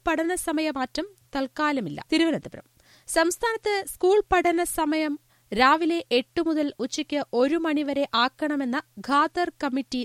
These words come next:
റിപ്പോർട്ടിലെ ശുപാർശയോട് സി പി എമ്മിന് വിയോജിപ്പ്. ഹെഡ്മാസ്റ്റർമാരുടെ നിയമനം സംബന്ധിച്ച ശുപാർശയിലും സമാന നിലപാട്. മതന്യൂനപക്ഷങ്ങളിൽ നിന്നടക്കം വിയോജിപ്പുയർന്ന സാഹചര്യത്തിൽ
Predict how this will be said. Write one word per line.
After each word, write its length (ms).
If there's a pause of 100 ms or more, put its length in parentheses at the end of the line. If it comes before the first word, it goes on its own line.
റിപ്പോർട്ടിലെ 560 (240)
ശുപാർശയോട് 800 (120)
സി 240
പി 160
എമ്മിന് 420
വിയോജിപ്പ്. 540 (160)
ഹെഡ്മാസ്റ്റർമാരുടെ 1080 (160)
നിയമനം 500 (320)
സംബന്ധിച്ച 680 (220)
ശുപാർശയിലും 760 (140)
സമാന 520
നിലപാട്. 500 (260)
മതന്യൂനപക്ഷങ്ങളിൽ 1080 (120)
നിന്നടക്കം 540 (120)
വിയോജിപ്പുയർന്ന 840
സാഹചര്യത്തിൽ 680